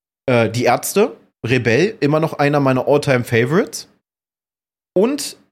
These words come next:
äh, ich hab nur sie-, äh, sieben Songs drin, obwohl es sind noch zwei, die dazukommen. Äh, Eisblumen von Subway to Sally,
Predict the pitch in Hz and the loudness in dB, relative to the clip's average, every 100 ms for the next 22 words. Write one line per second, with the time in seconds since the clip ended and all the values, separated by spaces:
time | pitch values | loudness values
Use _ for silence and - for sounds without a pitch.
0 | - 156 156 147 135 - 151 143 147 131 | 0 2 2 0 -4 -2 0 0 -4 -12
1 | 135 147 131 123 139 143 143 131 151 147 | -6 0 2 0 -4 -6 -6 -6 -4 -4
2 | 156 147 156 143 - - 135 147 127 120 | -2 -2 -4 -6 -6 0 0 2 0 -2
3 | - 156 127 143 160 _ _ _ 123 - | -4 -4 -4 -4 -8 _ _ _ -4 0
4 | 147 - - 196 208 208 143 127 139 139 | 0 -2 -4 -4 -4 -4 -4 -2 -2 -2
5 | 127 117 127 151 220 | -4 -2 -2 -2 -6